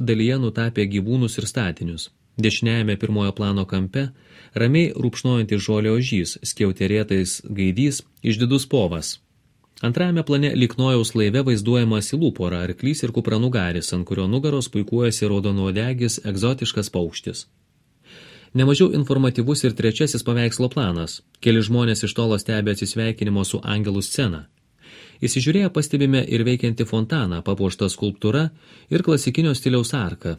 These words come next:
ir dar vieną stebėtoją. Ant kalno pastatyto dviaukščio namo stogo įrengta balandinė su aplink skraidančiais balandžiais.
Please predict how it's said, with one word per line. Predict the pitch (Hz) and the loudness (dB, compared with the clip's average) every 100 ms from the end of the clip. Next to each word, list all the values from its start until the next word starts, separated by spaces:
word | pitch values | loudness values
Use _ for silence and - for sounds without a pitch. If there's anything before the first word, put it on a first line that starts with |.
| - | -4
ir | 131 156 | 0 2
dar | 131 139 | 2 0
vieną | 123 107 113 | 2 0 0
stebėtoją. | - 117 87 - 85 82 85 _ _ _ - | 0 0 0 -2 -6 -8 -12 _ _ _ -6
Ant | 104 107 | -4 0
kalno | 107 107 | 0 0
pastatyto | 101 95 101 110 104 | -2 -4 -2 -2 0
dviaukščio | 98 107 104 101 107 | 0 2 0 0 -2
namo | 101 98 95 | 0 0 -2
stogo | - 123 113 107 | -2 -2 0 0
įrengta | 104 104 107 | 0 -2 -2
balandinė | 101 101 101 101 127 131 110 | -2 0 0 0 0 0 -2
su | - 104 | -2 -4
aplink | 95 117 135 | -2 -2 -2
skraidančiais | - 110 107 104 101 98 | 0 0 0 -2 -2 -2
balandžiais. | 104 123 98 85 85 80 | 0 0 0 -2 -6 -8